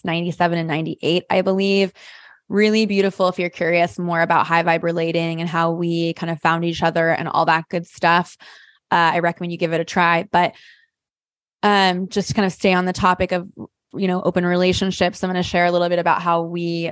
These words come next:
flowed with that. So on, you know, first of all, Andrew and I met at one of my,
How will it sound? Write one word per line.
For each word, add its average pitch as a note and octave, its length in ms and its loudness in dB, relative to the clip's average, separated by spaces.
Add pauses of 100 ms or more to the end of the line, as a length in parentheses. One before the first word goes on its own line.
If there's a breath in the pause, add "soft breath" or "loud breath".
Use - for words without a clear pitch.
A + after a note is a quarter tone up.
flowed E3+ 440 -2
with E3+ 160 -6
that. D#3+ 400 0
So F3 480 0 (920)
on, F#3+ 560 0 (140)
you G#3 100 -2
know, G3 180 -2
first C4 220 0
of C#4 60 0
all, C4 100 2
Andrew A#3 220 0
and C4 80 2
I A#3 80 2
met F3+ 320 0
at - 100 -4
one F#3 160 -6
of F3+ 160 -8
my, F3 180 0